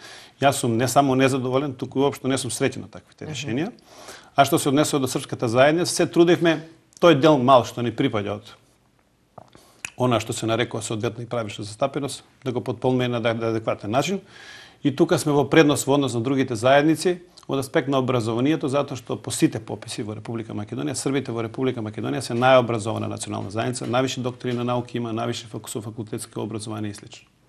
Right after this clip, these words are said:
Speaker 2: Обично србите биле дел од коалицијата на с-, на С Д С. Дали постојат некои <clears throat> услови кои може би сега би ве испровоцирале да ја напуштите соработката со В М Р О Д П М Н?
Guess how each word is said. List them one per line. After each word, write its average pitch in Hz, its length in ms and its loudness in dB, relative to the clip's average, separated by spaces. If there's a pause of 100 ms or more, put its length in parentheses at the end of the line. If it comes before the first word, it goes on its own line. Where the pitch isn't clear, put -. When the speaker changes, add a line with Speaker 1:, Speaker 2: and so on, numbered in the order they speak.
(520)
Speaker 2:
Обично 214 720 2 (140)
србите 190 680 4 (120)
биле 190 320 4
дел 175 260 6
од 170 160 4
коалицијата 156 720 2
на 139 260 0 (440)
с-, 185 440 0
на 160 340 -2
С 151 240 2
Д 135 280 2
С. - 300 -4 (400)
Дали 320 400 8
постојат 294 400 4
некои 214 280 6
<clears throat> 220 120 6
услови 160 320 0
кои 160 140 0
може 170 320 0
би 151 80 -2
сега 175 320 2
би 165 140 2
ве 156 120 2
испровоцирале 156 840 2
да 139 100 -2
ја 143 120 2
напуштите 143 560 -6
соработката 127 640 -6
со - 140 -10
В 120 80 -6
М 95 160 -10
Р - 40 -10
О 120 40 -10
Д 113 120 -14
П - 120 -12
М 101 100 -12
Н? 151 140 -18